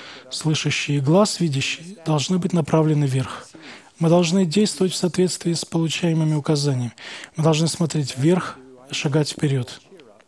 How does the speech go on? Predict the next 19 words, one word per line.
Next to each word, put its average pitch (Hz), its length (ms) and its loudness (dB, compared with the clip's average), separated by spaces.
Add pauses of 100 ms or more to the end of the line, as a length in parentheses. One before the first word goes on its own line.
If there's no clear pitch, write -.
И 165 80 -2
поступая 156 580 0
так, 180 300 -2
я 151 60 0
знаю, 139 380 0 (380)
мы 170 160 4
ободримся, 165 640 2
поскольку 165 480 -2
Бог 147 240 2
хочет, 170 320 -2
чтобы 151 280 -2
мы 156 120 2
были 147 220 0
счастливы. - 520 -4 (1000)
Мы 180 220 4
все - 280 0
дети 156 320 0
Небесного 139 520 0
Отца. - 200 -8